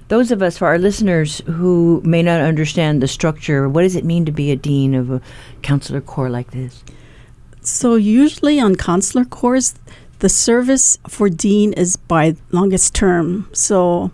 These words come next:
Speaker 2: ours is a little different. We alternate between a full consul, which would be like a consul general from Australia, New Zealand, Japan,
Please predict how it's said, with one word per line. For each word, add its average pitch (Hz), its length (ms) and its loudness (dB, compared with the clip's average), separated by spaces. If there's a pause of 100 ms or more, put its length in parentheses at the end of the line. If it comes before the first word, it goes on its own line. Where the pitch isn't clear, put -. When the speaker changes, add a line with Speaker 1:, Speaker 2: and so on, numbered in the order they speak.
(160)
Speaker 2:
ours 240 220 4
is 240 140 0
a 226 40 2
little 196 240 2
different. 180 480 -2 (260)
We 240 520 4 (160)
alternate 190 580 0
between 175 360 0
a 151 60 2
full 220 340 0
consul, 247 640 0
which 202 220 -2
would 185 140 0
be 170 120 2
like 160 220 0
a 165 80 -4
consul 175 380 0
general 170 320 2
from 160 300 -2
Australia, 175 380 0
New 185 140 2
Zealand, 185 300 0
Japan, 175 400 0